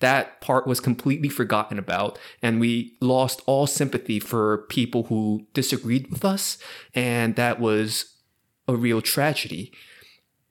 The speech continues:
Um, another point I wanna make is I think one of the biggest lessons I got from becoming a doctor myself is that I've come to recognize that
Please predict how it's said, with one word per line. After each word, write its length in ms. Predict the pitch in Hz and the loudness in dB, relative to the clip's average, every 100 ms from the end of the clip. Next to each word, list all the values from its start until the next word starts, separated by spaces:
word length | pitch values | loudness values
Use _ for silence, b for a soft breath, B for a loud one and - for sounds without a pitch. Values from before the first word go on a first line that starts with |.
| _ _ - | _ _ 0
Um, 220 | 127 117 | 2 2
another 260 | 139 170 180 | 2 4 2
point 240 | - 135 | 2 2
I 40 | 120 | 4
wanna 200 | 120 117 | 4 4
make 340 | 156 127 - 120 | 4 2 0 0
is 460 | 110 110 110 - - _ 143 | 2 2 0 -4 -8 _ -2
I 80 | |
think 240 | 156 214 208 | 2 2 4
one 100 | 185 | 2
of 80 | 165 | 2
the 80 | |
biggest 400 | - 127 127 123 | 2 2 2 0
lessons 420 | 120 123 120 117 - | 0 0 -2 -2 0
I 160 | 113 110 | 0 2
got 240 | 113 110 | 2 0
from 460 | - 117 110 107 110 | 0 0 2 2 0
becoming 440 | 127 - 147 196 | -2 2 0 2
a 60 | 107 | 0
doctor 280 | 107 104 | -2 -2
myself 680 | 104 101 - 160 147 117 - B B B | -2 -2 0 2 4 2 -2 B B B
is 140 | 127 | -2
that 160 | - 120 | 2 2
I've 140 | 113 | 2
come 160 | - 156 | 0 -2
to 120 | - | 0
recognize 500 | 120 120 120 113 107 | 0 0 0 0 0
that 340 | - 101 - | 0 0 -2